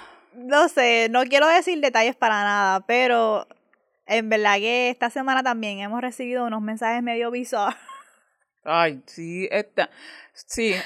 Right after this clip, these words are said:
Speaker 2: es como que eso se extrapola a otras cosas. Esta confianza, la confianza está bien brutal y qué bueno que generamos eso, pero no se olviden que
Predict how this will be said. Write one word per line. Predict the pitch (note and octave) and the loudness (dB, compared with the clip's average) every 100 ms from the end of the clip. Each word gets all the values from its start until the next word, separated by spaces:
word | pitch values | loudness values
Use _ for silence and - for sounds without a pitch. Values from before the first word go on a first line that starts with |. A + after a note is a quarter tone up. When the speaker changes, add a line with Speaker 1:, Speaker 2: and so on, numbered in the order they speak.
| - | 0
Speaker 2:
es | F3+ - | 0 0
como | A3+ A3+ | 0 0
que | G#3+ F#3 | 2 0
eso | - A3+ | 2 0
se | A#3+ G#3+ | 2 -2
extrapola | A3 G#3+ F#3+ F3+ G3+ G#3 F#3 F#3 | 0 2 2 2 4 6 6 6
a | F#3 F3+ | 4 6
otras | E3+ G3+ A3+ | 4 0 -2
cosas. | - A#3 B3 C4 - | 2 4 4 4 2
Esta | G#3+ A3 | 2 0
confianza, | A#3 C4+ B3+ A#3 A#3+ C4+ G#3+ | 0 -4 2 2 2 0 0
la | F3 E3+ | 2 0
confianza | E3 F3 E3 E3+ | -2 -4 -6 -6
está | G3 G#3+ | -4 0
bien | G#3 G#3+ | 0 -2
brutal | A3 A3+ G#3+ G3 G3 G3 - | -4 -2 0 2 0 -4 -16
y | - | -12
qué | G3 | -4
bueno | F#3+ G3 A3 A#3+ | -2 -2 -4 -4
que | G3+ G3 G3 | -4 -2 -4
generamos | F#3+ F#3+ F#3 F#3 G3 A#3 - | -6 -6 -4 -2 -2 -6 -6
eso, | - A#3+ B3 A3 G3 - _ - _ | -2 -2 -2 -6 -8 -12 _ -20 _
pero | G#3 G#3+ | 0 0
no | G3 | 0
se | G#3 | -4
olviden | A3 A3 A3+ | -4 -2 -4
que | A#3 G#3+ G#3 F3+ | -2 -2 -2 -4